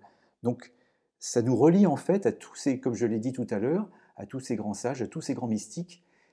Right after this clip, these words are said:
qui probablement vivent ces expériences-là, au lieu de la vivre cinq minutes comme moi avec une mésange une fois tous les dix ans, eux, je pense qu'ils doivent le vivre un peu, ils arrivent à le faire durer tout le temps. On va essayer de décrire, selon,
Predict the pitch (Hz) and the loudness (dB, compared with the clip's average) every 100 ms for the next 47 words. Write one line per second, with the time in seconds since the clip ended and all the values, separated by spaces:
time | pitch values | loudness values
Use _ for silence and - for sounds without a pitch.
0 | _ - - - 143 131 131 151 143 147 | _ -14 -12 -6 -4 -2 -2 -4 -4 -4
1 | 165 - - 98 113 - 113 110 110 - | -6 -6 -8 -6 -8 -10 -10 -8 -8 -8
2 | 127 160 113 127 110 110 120 131 101 - | -8 -4 -2 -2 -2 -4 -4 -4 -4 -6
3 | 110 123 113 127 117 113 120 120 110 107 | -10 -8 -6 -6 -6 -6 -4 -4 -4 -2
4 | 110 120 131 107 - - - 110 - 120 | -2 -4 -6 -8 -14 -20 -16 -12 -8 -6
5 | 98 101 101 104 147 170 139 165 180 - | -4 -6 -6 -6 -6 -2 4 4 4 -4
6 | - - 143 151 113 107 110 101 127 139 | -14 -6 -6 -4 -2 0 2 0 -2 -4
7 | 92 - 143 135 - - 101 113 143 127 | -4 -4 -6 -6 -12 -8 -4 -2 0 2
8 | 107 - 110 98 110 151 - 135 120 117 | 0 0 -4 0 0 0 -2 -4 -4 -6
9 | _ _ _ 113 127 131 156 131 139 - | _ _ _ 2 2 6 6 8 4 6
10 | 151 143 - - _ _ _ - 107 113 | 4 4 2 -8 _ _ _ -6 -2 0
11 | 104 | -2